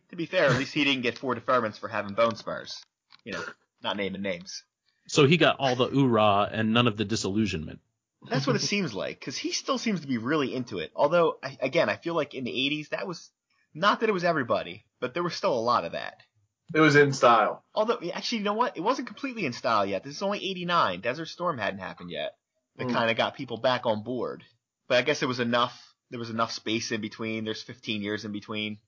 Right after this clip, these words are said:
Speaker 1: where it's not quite that hangover anymore. And
Speaker 3: Yeah.
Speaker 1: he gets away with it 'cause he's Bruce Dern.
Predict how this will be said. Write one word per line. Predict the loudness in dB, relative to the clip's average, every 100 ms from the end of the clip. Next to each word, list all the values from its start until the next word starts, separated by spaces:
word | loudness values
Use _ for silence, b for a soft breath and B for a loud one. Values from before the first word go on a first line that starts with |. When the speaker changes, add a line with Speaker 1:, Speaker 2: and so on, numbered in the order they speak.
| _ _ _
Speaker 1:
where | -8 -8
it's | -2
not | -2 -2
quite | 0 0
that | 0 -2
hangover | -2 0 0 0 -2
anymore. | -2 -4 -4 -6 -8 -16 _ _ _ _ -2
And | 0 -2
Speaker 3:
Yeah. | -8
Speaker 1:
he | -4
gets | -2 0
away | 2 2
with | 2
it | -4
'cause | -8
he's | -8 -6
Bruce | -4 -4
Dern. | -6 -6 -10